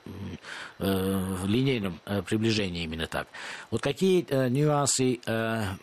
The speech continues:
регулирования вы видите для того, чтобы у нас, э, планы реализации и развития экспорта и, э, не очень, э, взрывного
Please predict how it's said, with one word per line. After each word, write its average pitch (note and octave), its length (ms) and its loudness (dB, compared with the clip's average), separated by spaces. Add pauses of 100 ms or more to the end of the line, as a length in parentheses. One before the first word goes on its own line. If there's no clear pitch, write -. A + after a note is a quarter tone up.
(120)
регулирования B2 1120 2
вы G2+ 160 0
видите B2+ 540 0
для F#2+ 140 -4
того, B2 240 0
чтобы A2 380 0 (440)
у A2+ 100 0
нас, A#2+ 180 2 (160)
э, A2 160 -2
планы A#2 400 0
реализации G#2+ 600 0
и - 20 0
развития G#2 600 2
экспорта - 500 -4 (540)
и, A#2+ 320 2
э, A2+ 280 0
не A#2 340 2
очень, A#2 480 2
э, A2 100 0
взрывного A2 720 2